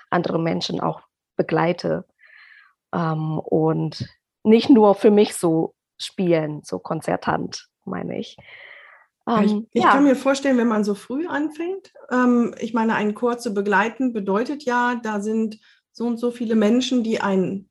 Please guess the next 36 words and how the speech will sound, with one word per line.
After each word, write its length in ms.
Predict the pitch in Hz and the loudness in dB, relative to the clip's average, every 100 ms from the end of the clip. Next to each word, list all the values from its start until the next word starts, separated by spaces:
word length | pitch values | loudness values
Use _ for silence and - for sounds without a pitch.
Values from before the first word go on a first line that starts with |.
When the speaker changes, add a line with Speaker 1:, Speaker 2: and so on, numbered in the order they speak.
| _ | _
Speaker 2:
hören, 420 | 214 233 269 294 | 2 4 4 2
vor 260 | 277 226 220 | 2 0 2
denen 380 | 190 233 262 233 | 0 0 0 0
man 180 | 220 | -2
dann 160 | 214 208 | -4 -6
ständig 460 | - 190 208 196 - | -6 -4 -4 -4 -6
spielt. 400 | 196 214 277 - - - _ _ | -4 -2 -2 -6 -20 -20 _ _
Das 140 | 226 | -6
bedeutet 380 | 247 247 262 269 | 0 2 2 0
doch 100 | 269 277 | -4 -6
bestimmt 360 | 240 254 254 | -4 -2 0
auch 200 | 220 233 | 0 2
eine 120 | 247 | 0
ständige 840 | 240 226 233 240 240 240 233 233 - _ _ _ _ _ _ | 0 0 2 2 4 2 2 -2 -8 _ _ _ _ _ _
Bestätigung 1000 | 208 - 220 269 285 240 240 233 226 226 | -8 -4 0 0 0 2 4 4 2 -2
und 320 | - - 190 190 | -4 -2 -2 -4
Feedback 640 | - 269 262 240 226 226 | -6 -4 -2 -2 -2 0
und 160 | 190 185 | -2 0
Verbesserung 880 | 208 240 254 233 214 214 208 208 | 0 0 0 -2 -2 -2 -2 -2
und 400 | - 196 196 196 _ - _ | -4 -4 -4 -4 _ -20 _
so, 100 | 208 | -4
dass 200 | 220 220 | -4 -2
man 120 | 220 | 2
damit 280 | 208 220 - | 4 2 2
aufwächst, 580 | 311 349 214 - - 220 | 0 0 -4 -6 -8 -4
ne, 160 | 285 | -4
immer 300 | - 226 208 | 0 2 2
wieder, 520 | 208 208 196 190 196 - 208 | 0 0 0 0 -2 -6 -2
mm, 460 | 196 185 185 175 - | 0 0 -2 -8 -4
ja, 180 | 202 | -4
vor 180 | 190 208 | -2 0
Menschen 460 | 202 226 226 196 190 | 0 -2 -4 -6 -4
dann 200 | 185 185 | -4 -4
Musik 360 | 180 190 190 | -6 -8 -12
zu 140 | - 185 | -6 -2
machen. 420 | 185 - 196 | -2 -4 -12